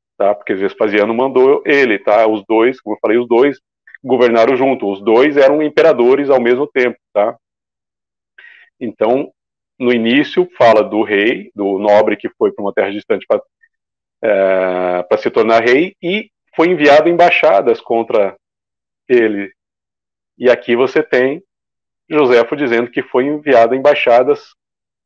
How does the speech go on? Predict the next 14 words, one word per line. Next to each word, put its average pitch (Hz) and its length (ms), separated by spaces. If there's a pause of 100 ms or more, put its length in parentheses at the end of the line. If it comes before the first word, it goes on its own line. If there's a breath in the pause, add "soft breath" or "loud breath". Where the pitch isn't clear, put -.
para 120 220
levantar 123 400
distúrbios, 123 720
ou - 60
seja, 95 400 (180)
é 117 80
a 104 60
mesma 117 280
história, 120 420
só 120 400 (1200)
o 131 80
autor 123 340
inverteu, 127 640 (1400)
tá? 110 300